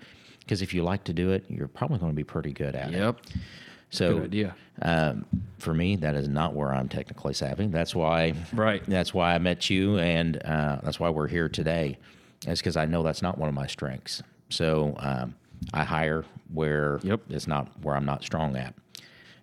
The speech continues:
Speaker 1: Uh, but it, it has to be diverse, and then not all markets are the same. So, uh, for instance, uh, Bloomington
Speaker 2: Mm.
Speaker 1: is big on, uh, the Bloomington market is, is a tough market,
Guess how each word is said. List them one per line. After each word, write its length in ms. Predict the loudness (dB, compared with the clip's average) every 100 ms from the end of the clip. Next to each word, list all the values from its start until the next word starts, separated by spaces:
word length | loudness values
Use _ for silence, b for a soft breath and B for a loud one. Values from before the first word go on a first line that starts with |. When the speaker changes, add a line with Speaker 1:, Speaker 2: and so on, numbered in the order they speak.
| B -2
Speaker 1:
Uh, 260 | 0 0 -6 -12 -2
but 200 | 0 -2 -8 _ _ -4
it, 220 | -2 0
it 120 | 0
has 200 | 0 0
to 60 | 0
be 100 | 0
diverse, 400 | 0 -2 -2 -6 -2
and 220 | 0 2
then 160 | 2 2
not 220 | 0 0
all 180 | 0 0
markets 680 | 0 -2 -2 -6 -4 -8 -10 b b b b b -4
are 120 | -2
the 100 | -2
same. 380 | 0 0 -2 -6 B B B B
So, 500 | -2 2 4 2 0
uh, 400 | 0 2 2 0 -4 -12 _ -10
for 120 | -2
instance, 440 | 0 0 -4 -6 -8 -10
uh, 140 | -8
Bloomington 640 | -4 -2 0 0 0 -2 -4 -14 -8 -2
Speaker 2:
Mm. 180 | 0
Speaker 1:
is 120 | 0 -4
big 440 | 0 0 0 -2
on, 580 | -2 0 2 2 0 -2
uh, 420 | -4 -4 -4 -4 -8 -12 -14
the 60 | -4
Bloomington 380 | -2 -2 -2 -2
market 400 | -2 -2 -2 -2
is, 200 | -2 0
is 200 | 0 0
a 60 |
tough 320 | 0 -2 -2 -2
market, 420 | -2 -2 -4